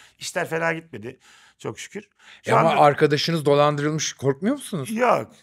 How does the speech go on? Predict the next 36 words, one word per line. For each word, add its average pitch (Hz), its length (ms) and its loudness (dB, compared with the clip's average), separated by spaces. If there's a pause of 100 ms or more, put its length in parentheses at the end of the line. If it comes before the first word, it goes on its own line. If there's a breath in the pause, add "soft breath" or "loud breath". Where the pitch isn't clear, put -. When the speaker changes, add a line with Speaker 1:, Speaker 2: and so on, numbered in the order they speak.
Speaker 1:
öyle 262 320 -2
değil 214 200 -6
benim. 123 180 -6
Ufak 175 280 -2
tefek - 320 -14
yani. 113 180 -4
Speaker 2:
<laughs> 202 640 6
Speaker 1:
O - 40 -10
zaman 285 300 4
alırken 220 560 0
de 160 80 -4
çok 135 220 -4
rahattım. 127 440 -4
Ben 214 120 -2
çünkü 196 260 -8
borç 240 260 2
alırken 214 500 -4
de 262 220 -12 (220)
"Vermeyeceğim 214 420 0
ha, 156 140 0
bilgin 170 240 -8
olsun." 123 280 -10
derim. 226 200 -10
Şu 226 180 -4
an 226 140 -2
verirken 190 480 -4
de 110 180 -14 (380)
"Almayacağım 175 440 -2
ha, 135 140 -4
bilgin 131 200 -12
olsun." 101 260 -14
derim. 92 180 -20
Parayla 190 300 -4
ilişkim 170 300 -12
öyledir 113 240 -12
yani. 92 180 -20